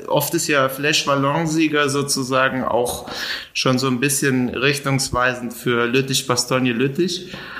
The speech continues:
Und Kwiatkowski, Pogacar und Roglic sind, Roglic sind, glaub ich, auch auf der Liste. Also das ist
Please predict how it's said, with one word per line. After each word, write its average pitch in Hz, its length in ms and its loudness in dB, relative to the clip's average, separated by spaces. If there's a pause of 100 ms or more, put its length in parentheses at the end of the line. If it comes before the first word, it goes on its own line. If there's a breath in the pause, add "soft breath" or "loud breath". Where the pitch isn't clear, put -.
(460 loud breath)
Und 143 1400 0
Kwiatkowski, 147 840 0
Pogacar 139 800 0
und 135 100 0
Roglic 139 440 0
sind, 143 360 -4
Roglic 151 360 2
sind, 147 240 0
glaub 131 180 2
ich, 135 200 -4
auch 147 120 4
auf 120 180 -2
der 110 120 0
Liste. 110 440 2
Also 110 200 0
das 120 240 0
ist - 540 0